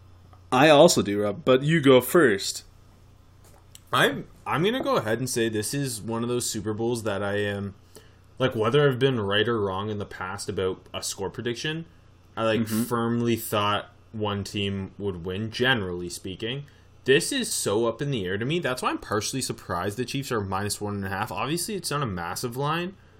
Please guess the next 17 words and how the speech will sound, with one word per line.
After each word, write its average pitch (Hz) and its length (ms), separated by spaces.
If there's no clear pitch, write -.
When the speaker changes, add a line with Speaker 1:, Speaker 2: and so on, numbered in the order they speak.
Speaker 2:
but - 200
still, - 400
one 104 180
and 202 160
a 240 40
half 254 260
feels 151 260
like 175 140
a 160 40
lot 110 300
when 135 120
they're 117 100
dead 104 320
even 104 320
in 95 80
my 92 180
mind. 92 540